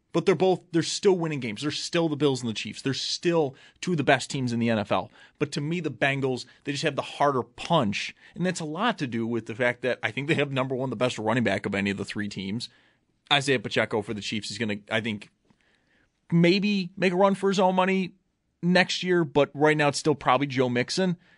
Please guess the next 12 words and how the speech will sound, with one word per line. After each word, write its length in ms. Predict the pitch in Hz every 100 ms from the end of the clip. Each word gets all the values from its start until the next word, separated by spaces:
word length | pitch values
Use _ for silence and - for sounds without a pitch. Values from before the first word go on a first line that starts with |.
| _ _ _ _ -
And 400 | 151 151 147 - _ -
in 120 | 151
terms 220 | 175 139
of 40 |
number 180 | 147 139
one 140 | 139 135
receivers, 540 | 120 151 139 139 - _ _ _
it, 240 | 143 143 -
for 100 | 131
me, 200 | 135 131
would 140 | 117
be 300 | 120 117